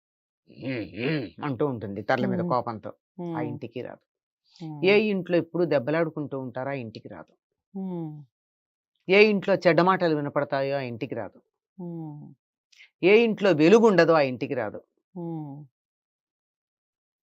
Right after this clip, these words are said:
Speaker 1: అంచేత నిరంతరం వెలుగు ఉండాలి ఇంట్లో.
Speaker 2: హ్మ్.
Speaker 1: గాలి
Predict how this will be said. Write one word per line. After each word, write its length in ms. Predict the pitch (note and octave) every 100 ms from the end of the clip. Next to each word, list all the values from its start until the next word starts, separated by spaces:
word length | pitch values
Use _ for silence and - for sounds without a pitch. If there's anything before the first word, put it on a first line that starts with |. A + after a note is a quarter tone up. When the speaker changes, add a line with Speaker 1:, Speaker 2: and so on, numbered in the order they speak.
| _ _ _ _ _ _ _ _ -
Speaker 1:
అంచేత 360 | D3 D#3+ D#3
నిరంతరం 580 | E3 C#3 C3+ D#3+ F#3+ G3+ G3
వెలుగు 280 | D3 G3
ఉండాలి 300 | F#3 B2+ B2+ A#2
ఇంట్లో. 280 | G#2 - - _ -
Speaker 2:
హ్మ్. 260 | D3+ C3+ B2+ _ _ _ _ _ _ _ _ _ -
Speaker 1:
గాలి 340 | D3+ D#3+ F3